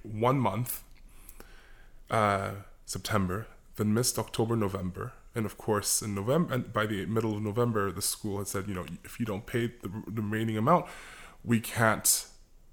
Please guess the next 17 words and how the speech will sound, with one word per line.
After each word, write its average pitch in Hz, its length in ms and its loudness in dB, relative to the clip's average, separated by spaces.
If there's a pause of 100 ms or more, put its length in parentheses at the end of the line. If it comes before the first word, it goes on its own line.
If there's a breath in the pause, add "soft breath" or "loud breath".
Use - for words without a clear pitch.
(240)
you 120 100 -2
know, 87 200 -6
you 110 120 -2
have 107 220 0
to - 80 -8
leave." 131 520 -4 (1800 soft breath)
And 117 200 6
of 110 140 0
course, 120 280 6
my 95 120 0
parents, - 600 -2
you - 80 -10
know, - 60 -10
they - 120 -12
were 71 60 -12
like, - 320 -14
"Listen, - 320 -2